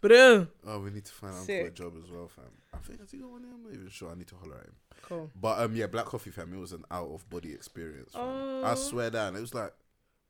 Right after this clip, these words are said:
Speaker 1: Banger after banger.
Speaker 2: fam, I was just like, "Rah." And I
Speaker 1: I
Speaker 2: even
Speaker 1: need to
Speaker 2: missed,
Speaker 1: see him in
Speaker 2: um, his
Speaker 1: Ibiza.
Speaker 2: boy, Temba, I think his name is. He was just before him.
Speaker 1: Oh,
Speaker 2: But
Speaker 1: I
Speaker 2: yeah,
Speaker 1: need
Speaker 2: this
Speaker 1: to
Speaker 2: guy did from twelve to four straight.
Speaker 1: Just do, do, do, do, do, do.
Speaker 2: Yeah, and I
Speaker 1: Bangers.
Speaker 2: lost my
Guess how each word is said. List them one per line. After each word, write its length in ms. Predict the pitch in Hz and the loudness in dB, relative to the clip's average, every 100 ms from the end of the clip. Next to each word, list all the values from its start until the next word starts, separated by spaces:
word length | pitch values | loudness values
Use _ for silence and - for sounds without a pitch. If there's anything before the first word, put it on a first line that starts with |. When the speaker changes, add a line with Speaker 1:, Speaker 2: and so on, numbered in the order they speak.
| _ - _ _ _ _ _ | _ -20 _ _ _ _ _
Speaker 1:
Banger 300 | 208 196 202 190 | -2 -2 -2 -8
after 240 | 180 180 | -8 -10
banger. 380 | 175 185 185 170 | -8 -8 -8 -12
Speaker 2:
fam, 540 | 170 104 107 92 76 50 _ _ _ _ | -8 -4 -4 -4 -10 -20 _ _ _ _
I 100 | 98 | -12
was 120 | 104 | -10
just 140 | - 90 | -12 -10
like, 160 | 78 | -10
"Rah." 540 | 71 80 82 73 52 - - - - - | -10 -10 -8 -10 -12 -16 -20 -20 -20 -14
And 100 | 98 | -6
I 40 | 123 | -2
Speaker 1:
I 20 | |
Speaker 2:
even 120 | - | -2
Speaker 1:
need 40 | 127 | -4
to 20 | |
Speaker 2:
missed, 140 | 117 - | -6 -8
Speaker 1:
see 80 | |
him 140 | 180 107 | -6 -6
in 100 | 165 | -6
Speaker 2:
um, 100 | - | -8
his 180 | - 175 | -8 -8
Speaker 1:
Ibiza. 40 | |
Speaker 2:
boy, 220 | 165 107 92 | -8 -6 -8
Temba, 520 | - 113 117 123 139 - | -10 -10 -8 -10 -12 -20
I 80 | - | -20
think 160 | 131 131 | -20 -20
his 120 | 131 | -18
name 260 | 127 127 120 | -14 -14 -12
is. 200 | 131 - - - _ | -14 -18 -20 -20 _
He 120 | 101 | -10
was 200 | 101 98 | -10 -10
just 220 | - 101 | -14 -16
before 380 | - - 95 90 | -16 -14 -10 -10
him. 120 | 87 - | -12 -14
Speaker 1:
Oh, 380 | 175 170 165 156 | -12 -10 -10 -14
Speaker 2:
But 80 | 131 | -6
Speaker 1:
I 20 | |
Speaker 2:
yeah, 60 | 104 | -4
Speaker 1:
need 80 | 98 | -4
Speaker 2:
this 100 | 135 | -4
Speaker 1:
to 100 | 139 | -4
Speaker 2:
guy 80 | 113 | -4
did 180 | 98 92 | -4 -10
from 180 | 90 | -14
twelve 280 | - 101 95 | -10 -6 -6
to 80 | - | -10
four 260 | - 95 82 | -14 -14 -14
straight. 340 | - 85 76 - _ _ _ _ - | -14 -14 -14 -18 _ _ _ _ -20
Speaker 1:
Just 280 | 175 160 | -18 -18
do, 120 | - 185 | -14 -12
do, 60 | 180 | -10
do, 80 | |
do, 220 | 175 175 170 | -10 -10 -8
do, 140 | 175 | -8
do. 80 | 175 | -4
Speaker 2:
Yeah, 180 | 131 92 | -6 -6
and 80 | 90 | -6
I 120 | 92 | -6
Speaker 1:
Bangers. 160 | 101 160 | -4 -6
Speaker 2:
lost 80 | 92 | -6
my 380 | 90 87 90 | -8 -6 -8